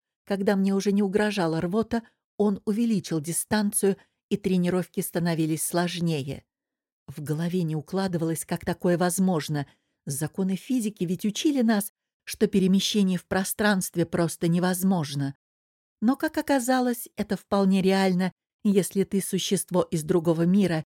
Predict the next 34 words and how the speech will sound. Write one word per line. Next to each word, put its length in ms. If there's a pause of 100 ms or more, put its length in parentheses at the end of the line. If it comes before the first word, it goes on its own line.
(280)
и 80
владеешь 600
магией. 680 (800)
Для 300
начала 480
Кайнер 480
перенёс 460
нас 240
в 100
лес, 360 (340)
недалеко 480
от 260
дома. 420 (380)
Это 200
был 180
мой 160
первый 540
опыт, 340 (360)
и 80
как 260
только 320
мы 120
оказались 560
на 140
месте, 540
меня 320
тут 260
же 160
вырвало. 540 (520)
Я 220
рухнула 440
на 120
сырую 360
землю 440